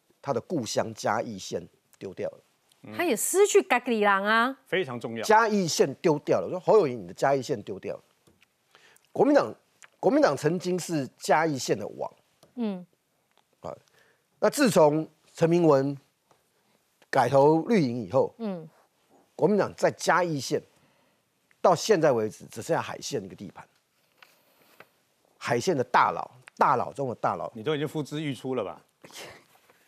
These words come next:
Speaker 1: 知道就知道，<laughs> 听说出现在云林。我的朋友，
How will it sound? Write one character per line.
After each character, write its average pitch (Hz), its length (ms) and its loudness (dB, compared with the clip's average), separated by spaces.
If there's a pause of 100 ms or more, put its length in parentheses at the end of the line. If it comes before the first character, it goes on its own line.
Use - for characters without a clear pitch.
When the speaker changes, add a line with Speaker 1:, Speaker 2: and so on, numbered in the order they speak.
(100)
Speaker 1:
知 196 160 -4
道 175 200 4
就 160 80 0
知 139 200 -6
道， - 200 -4 (600)
<laughs> - 600 -14
听 170 200 0
说 156 300 2 (540)
出 147 220 -8
现 135 180 -2
在 131 140 0
云 87 180 -10
林。 - 100 -16 (1400)
我 123 120 -2
的 151 80 4
朋 151 160 0
友， 156 200 2